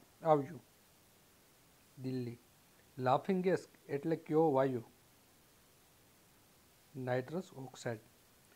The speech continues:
The girl blank at the door is my sister. Standing.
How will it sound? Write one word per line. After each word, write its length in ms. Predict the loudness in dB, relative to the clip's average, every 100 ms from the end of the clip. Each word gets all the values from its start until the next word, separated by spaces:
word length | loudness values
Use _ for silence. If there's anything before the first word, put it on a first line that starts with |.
| _ _ -8
The 80 | -8
girl 440 | -6 2 4 4 0 -2
blank 260 | 0 0 -2
at 160 | -2 -2 -2
the 100 | -4
door 380 | 0 4 4 4 -6 -8
is 180 | -6
my 240 | -2 0 -2 -8
sister. 480 | -10 -8 -8 -4 -6 -6 _ _ _ _ _ _ _ _ _ _ _ _ _ _ _ _ _ _
Standing. 580 | -20 -4 -2 0 -2